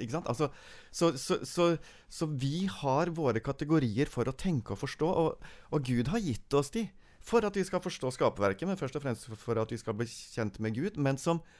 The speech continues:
som er utenfor de kategoriene vi er nødt til å tenke i. Og derfor så må vi i utgangspunktet innse at, at vi har ikke en fornuft eller en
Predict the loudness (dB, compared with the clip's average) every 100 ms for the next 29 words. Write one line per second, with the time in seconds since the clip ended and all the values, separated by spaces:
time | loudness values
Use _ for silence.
0 | -20 -20 _ _ _ _ -4 0 0 2
1 | 2 2 2 0 0 0 0 2 0 0
2 | -4 -2 -4 0 0 2 0 0 -2 -4
3 | -2 -2 0 -2 -2 -2 -2 -2 -4 -6
4 | -4 -2 -4 -10 -20 -10 0 2 2 2
5 | 2 4 4 4 2 -2 -12 -8 -6 -2
6 | -2 -2 -4 -2 -4 -2 -2 -2 0 -2
7 | 0 -2 -4 -20 -20 -20 -20 -18 -8 -2
8 | 0 0 0 0 0 -2 -2 0 0 0
9 | -2 -6 -10 -6 0 2 4 4